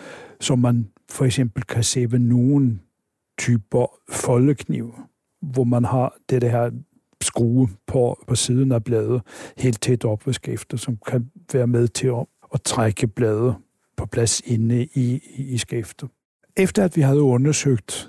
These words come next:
den afdøde grundigt på overfladen og noteret alt det, vi fandt ved de enkelte knivstik, så blev den afdøde åbnet, som man altid gør ved obduktioner, så vi kunne undersøge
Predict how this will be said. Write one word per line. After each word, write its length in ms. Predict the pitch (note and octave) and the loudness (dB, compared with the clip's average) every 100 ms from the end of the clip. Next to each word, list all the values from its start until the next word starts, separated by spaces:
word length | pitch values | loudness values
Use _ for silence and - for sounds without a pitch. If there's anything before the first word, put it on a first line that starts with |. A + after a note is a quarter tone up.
| - | -6
den 120 | D3 B2+ | -2 -2
afdøde 540 | G#2 G#2+ C#3 B2 A#2 | -2 -4 -2 0 0
grundigt 560 | G#2+ C3 C3 C#3 B2+ G#2+ | 0 2 4 2 0 -2
på 80 | |
overfladen 760 | C3+ A2+ A#2+ - C#3 C3 A#2+ A2+ | -2 0 -2 -2 -2 -2 -4 -6
og 180 | F3+ C3 | -4 0
noteret 640 | B2 A2+ - B2 C3 B2+ | 2 0 -2 -4 0 0
alt 300 | A2 A2+ - | 0 -2 -2
det, 200 | C#3 A#2+ | -2 0
vi 240 | A#2 G#2+ G#2+ A2+ | 0 -2 -4 -6
fandt 500 | - A2 A2+ G#2 - | -4 0 0 -2 -6
ved 80 | |
de 160 | B2 B2 | -2 -2
enkelte 420 | G#2+ - A2+ A2 | -2 -6 -8 -8
knivstik, 600 | - B2+ A#2+ - C3 A2+ - - - - - - - - - | -6 -6 -6 -6 -8 -8 -14 -20 -20 -20 -20 -20 -20 -20 -12
så 340 | - D#3 C#3+ - _ - | -2 0 0 -2 _ -4
blev 160 | - C3+ | 0 2
den 120 | B2+ | 2
afdøde 640 | G2+ G#2+ C3 D#3 A#2+ A2 - _ - | 2 -2 0 0 2 0 -4 _ -2
åbnet, 580 | C3 B2+ - - E3+ C3 | 2 2 2 0 0 0
som 160 | - A#2+ | -2 -2
man 100 | G2+ | -2
altid 300 | F2 - C3+ | -6 -6 0
gør 160 | C3+ | 2
ved 100 | A#2+ | 2
obduktioner, 760 | B2+ G#2 - - A#2 G#2+ G#2 B2 _ _ - - _ _ - | 0 -2 -6 -8 -8 -4 -4 -4 _ _ -20 -20 _ _ -12
så 200 | - - | -4 0
vi 120 | B2 A#2+ | 2 2
kunne 200 | - B2+ | 2 2
undersøge 760 | A2 A#2+ B2 C#3+ A#2+ A2+ A2+ | 2 2 0 2 2 2 0